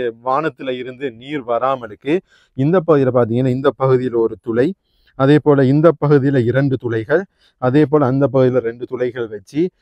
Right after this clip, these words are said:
இதுல வந்து இந்த ஆசனத்துக்கு தண்ணீர் வராமலுக்கு ஒரு பெரியதொரு, ஆ, ஒரு ஹுட் மாதிரியான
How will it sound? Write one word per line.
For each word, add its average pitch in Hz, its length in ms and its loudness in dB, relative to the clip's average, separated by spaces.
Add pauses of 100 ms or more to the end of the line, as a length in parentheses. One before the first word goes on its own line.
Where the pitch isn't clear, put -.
(160)
இதுல 175 260 4
வந்து 151 240 2
இந்த 143 160 4 (140)
ஆசனத்துக்கு 151 680 0
தண்ணீர் 139 400 0
வராமலுக்கு 120 760 -2
ஒரு 127 140 0
பெரியதொரு, 135 580 2 (420)
ஆ, 143 80 0 (560)
ஒரு 131 220 -2
ஹுட் 156 220 2
மாதிரியான 117 560 0